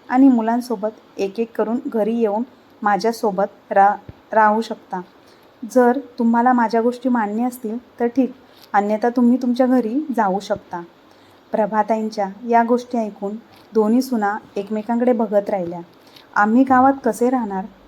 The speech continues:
त्यांना काही सांगायचं होतं, पण दोघींच्या नवऱ्यांनी त्यांना सांगितलं, "तुम्ही दोघींनी तुमचं तोंड बंद ठेवा. आईने जे सांगितले आहे त्याचं पालन होईल, हाच आमचा निर्णय आहे." दोन्ही सुना काहीच बोलल्या नाही, फक्त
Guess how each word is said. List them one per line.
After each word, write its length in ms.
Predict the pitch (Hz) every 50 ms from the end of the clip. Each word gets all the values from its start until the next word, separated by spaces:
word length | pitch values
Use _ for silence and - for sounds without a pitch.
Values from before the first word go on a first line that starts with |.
| - -
त्यांना 260 | 214 208 214 220 233
काही 200 | 233 254 254 254
सांगायचं 520 | 254 254 254 220 190 185 190 190 190 - 226
होतं, 280 | 214 208 196 - 180 175 - - _ _ _ _ _ _ -
पण 120 | 254 247
दोघींच्या 560 | 233 240 214 202 190 190 233 233 226 262 254 247
नवऱ्यांनी 460 | 240 226 208 208 220 214 208 196 196 214 233 - -
त्यांना 220 | 226 226 226 240
सांगितलं, 540 | 233 - 226 202 202 196 202 202 - 190 180 180 _ _ _ _ _ _ _ _ -
"तुम्ही 200 | 233 240 254 247
दोघींनी 520 | 247 233 220 202 214 240 247 254 254 247
तुमचं 320 | 247 254 226 220 208 233
तोंड 380 | 233 - - 214 208 240 262 247
बंद 260 | 220 208 202 202 202
ठेवा. 320 | 214 214 208 202 185 180 175 180 _ _ _ _ _ _ _ _ _ -
आईने 340 | 185 190 208 220 220 233 240
जे 160 | 214 226 240
सांगितले 480 | 240 247 247 220 214 208 190 - 226 226
आहे 220 | 220 208 196 196 214 233 -
त्याचं 220 | - 208 202 208 247
पालन 380 | 240 - 208 196 208 208 208 202 202
होईल, 220 | 208 202 190 175 170 - _ _ _ - _ _ _ _ - -
हाच 240 | 220 240 247 -
आमचा 280 | 269 240 240 233 - 254
निर्णय 360 | 247 240 214 196 202 214 220
आहे." 260 | 220 208 202 185 185 180 - _ _ _ _ _ _ _ _ _ _ _ -
दोन्ही 320 | 202 202 202 220 247 262
सुना 300 | 247 254 233 208 196 202 226 247 - -
काहीच 380 | - 190 196 175 214 226 226 220
बोलल्या 300 | 214 208 202 202 202 196
नाही, 280 | 196 190 180 170 170 170 - _ _ _ -
फक्त 300 | 254 247 - - -